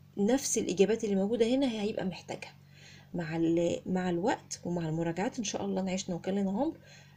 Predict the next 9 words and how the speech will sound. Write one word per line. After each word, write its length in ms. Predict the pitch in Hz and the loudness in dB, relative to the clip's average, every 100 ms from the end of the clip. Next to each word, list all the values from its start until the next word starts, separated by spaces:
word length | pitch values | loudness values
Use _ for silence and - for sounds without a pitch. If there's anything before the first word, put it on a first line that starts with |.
| - | -12
هنعرف 640 | - 196 214 226 214 - | 0 2 2 0 -2 -4
إن 80 | 196 | -4
شاء 200 | 214 185 | -2 -2
الله 420 | 180 180 196 - - | -2 0 0 -2 -4
إن 180 | 185 185 | -2 0
الإجابات 480 | 180 - 170 175 180 | 0 0 0 0 0
دي 140 | 185 | -2
هتتكرر 500 | 196 - - 185 175 | -4 -6 -4 -2 -2
معانا. 400 | 165 - - - | -6 -12 -14 -16